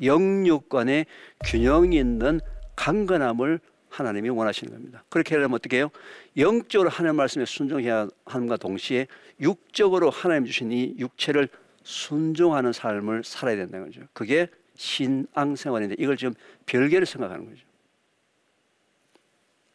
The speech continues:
입속에 있는 스무 개의 어금니를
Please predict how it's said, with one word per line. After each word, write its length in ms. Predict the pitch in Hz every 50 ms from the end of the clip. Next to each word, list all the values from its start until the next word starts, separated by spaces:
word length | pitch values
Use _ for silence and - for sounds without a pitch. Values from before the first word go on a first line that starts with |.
| _ _ _ _ _ _ _ _ _ - - - _ _ _ _ _ _ _ -
입속에 460 | 165 156 - - - 180 160 151 156
있는 180 | 147 143 135 127
스무 320 | - - - 170 165 160
개의 200 | 151 143 139 123 -
어금니를 800 | - 113 110 110 135 151 170 170 165 147 143 131 123 117 123 127